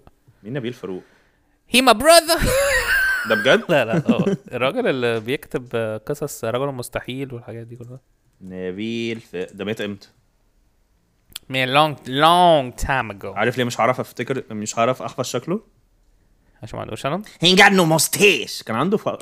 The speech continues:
Speaker 1: فترة واحدة بس.
Speaker 2: كان عنده، كان عنده في فترة، اه.
Speaker 1: آه.
Speaker 2: آه. حلقة. فبقى oblivious.
Speaker 1: God damn. ايه ده، هو دكتور؟ دكتور نبيل فاروق؟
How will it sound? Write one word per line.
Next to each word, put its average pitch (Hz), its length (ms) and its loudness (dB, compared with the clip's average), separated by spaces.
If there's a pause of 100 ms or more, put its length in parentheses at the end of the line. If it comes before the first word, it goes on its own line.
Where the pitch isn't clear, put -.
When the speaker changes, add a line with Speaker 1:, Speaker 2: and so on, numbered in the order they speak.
(200)
Speaker 1:
فترة 117 280 -8
واحدة - 220 -16
بس. - 200 -20 (320)
Speaker 2:
كان 117 140 -4
عنده، 131 280 -8 (140)
كان 113 120 -6
عنده 156 200 -6
في - 100 -14
فترة، 160 260 -8
اه. 123 260 -16
Speaker 1:
آه. 123 40 -20 (300)
Speaker 2:
آه. 123 140 -14 (800)
حلقة. 110 340 -8 (360)
فبقى 120 320 -2
oblivious. 127 600 -4 (1400)
Speaker 1:
God 101 120 -8 (140)
damn. 92 260 -8 (760)
ايه 123 60 2
ده، 127 80 -2
هو 101 140 -2
دكتور؟ 117 400 -4
دكتور 117 320 -10
نبيل 107 220 -8
فاروق؟ 117 260 -10